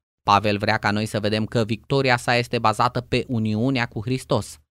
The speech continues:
Cu alte cuvinte, revenim la definiția inițială. Să fii creștin nu înseamnă numai să crezi și să practici învățătura lui Hristos.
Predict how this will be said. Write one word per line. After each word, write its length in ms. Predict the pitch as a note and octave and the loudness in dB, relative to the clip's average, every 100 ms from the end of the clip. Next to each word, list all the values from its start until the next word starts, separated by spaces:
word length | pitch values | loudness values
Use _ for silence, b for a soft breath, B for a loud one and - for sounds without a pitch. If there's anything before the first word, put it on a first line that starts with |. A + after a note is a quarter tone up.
| _ - | _ 2
Cu 60 | |
alte 260 | A2 A2 A#2 | 4 4 0
cuvinte, 600 | A2+ A2 G#2+ B2 B2+ - _ | 0 0 0 0 -2 -6 _
revenim 400 | - D#3 D#3 F3 | 0 2 2 2
la 140 | D#3+ D#3 | 0 2
definiția 560 | D3+ D#3+ D3+ C#3+ C#3+ | 0 0 -2 0 2
inițială. 760 | D3 D3 C#3 C#3+ G#2 G2 G2 - | 2 0 -2 2 2 2 -4 -8
Să 220 | - - | -20 -6
fii 160 | G#2 B2+ | -2 -2
creștin 460 | B2 A#2 - A#2 A2+ | 0 -2 0 -2 0
nu 240 | B2 D#3+ | 0 0
înseamnă 460 | A2 G2+ G#2 G#2 G#2 | -2 2 2 2 0
numai 260 | G#2 G2+ | 0 -2
să 160 | F#2+ A2 | -2 -6
crezi 360 | - G#2+ G#2 | -2 -4 -4
și 100 | - | -6
să 120 | A2 G#2 | -6 -2
practici 440 | G#2+ G2+ G#2 F#2+ | 0 -2 -2 -6
învățătura 520 | G2+ G2 G2 G#2+ G2 | -4 -4 -4 -4 -2
lui 140 | G2 G2 | -2 -4
Hristos. 500 | G#2 - G2+ F#2 | -6 -6 -6 -6